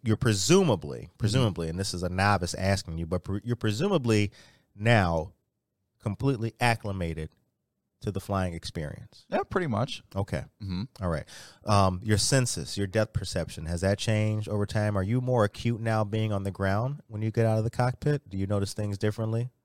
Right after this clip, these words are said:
Speaker 2: Uh, not, not really,
Speaker 1: Okay.
Speaker 2: honestly. I mean, again, you, you go into the aircraft kind of expecting it,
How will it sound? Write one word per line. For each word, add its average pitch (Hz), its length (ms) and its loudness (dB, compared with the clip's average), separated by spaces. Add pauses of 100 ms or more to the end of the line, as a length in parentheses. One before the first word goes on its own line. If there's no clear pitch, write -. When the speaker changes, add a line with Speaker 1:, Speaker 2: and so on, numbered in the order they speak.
(160)
Speaker 2:
Uh, 220 340 4 (680)
not, 247 220 -6 (100)
not 233 220 -14 (100)
really, 190 320 -10
Speaker 1:
Okay. 98 100 -4
Speaker 2:
honestly. 90 540 0 (500)
I 101 60 -10
mean, 104 380 -4
again, 127 300 0
you, 120 260 -2 (840)
you 127 320 -4
go 127 280 0
into 170 280 -4
the 120 220 -2
aircraft 107 580 2
kind 120 160 2
of 107 80 0
expecting 123 640 2
it, 196 180 2